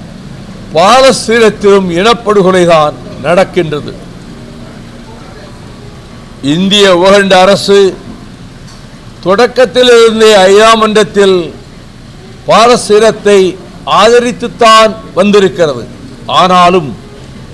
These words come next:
இந்த காலகட்டத்தில் இந்தியாவினுடைய மத்திய அரசான நரேந்திர மோடி அரசை நான் வற்புறுத்துவதெல்லாம்,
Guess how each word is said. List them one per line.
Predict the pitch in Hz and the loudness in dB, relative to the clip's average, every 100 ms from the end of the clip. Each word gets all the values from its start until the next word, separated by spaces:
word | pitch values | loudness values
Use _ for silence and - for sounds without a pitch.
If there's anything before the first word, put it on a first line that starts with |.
| - - | -20 -12
இந்த | 156 220 240 254 | -6 -4 0 -2
காலகட்டத்தில் | - 208 220 208 202 214 202 202 165 104 - - - - - - - - - - - - - - - - - - - - | 0 2 4 2 0 -2 -2 -2 -2 -6 -18 -20 -20 -20 -20 -20 -20 -20 -20 -20 -20 -20 -20 -20 -20 -20 -20 -20 -20 -10
இந்தியாவினுடைய | 156 214 226 233 240 247 240 226 220 | -6 -4 -2 2 4 2 2 0 2
மத்திய | 196 196 226 | 0 -2 0
அரசான | 233 175 220 220 214 | 0 2 2 4 2
நரேந்திர | 185 196 226 233 226 220 | 2 2 2 4 2 2
மோடி | 220 208 | 2 4
அரசை | 202 202 - 208 185 139 - - - - - - - - - | 4 2 2 0 0 -2 -10 -20 -20 -20 -20 -20 -20 -20 -8
நான் | 165 196 180 | -2 -2 0
வற்புறுத்துவதெல்லாம், | 156 151 226 240 175 202 190 170 165 151 135 | 0 -2 -4 -4 0 0 2 2 2 2 0